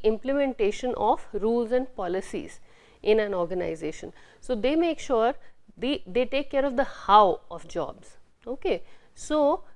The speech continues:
this is the, the, the labor relations means we are talking about the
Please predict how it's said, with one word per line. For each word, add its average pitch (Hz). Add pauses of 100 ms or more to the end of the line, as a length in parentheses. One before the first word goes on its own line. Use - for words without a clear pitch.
(180)
this 240
is 320
the, 320 (600)
the, -
the 220
labor 240
relations 233
means 220
we 220
are 226
talking 233
about 226 (420)
the 311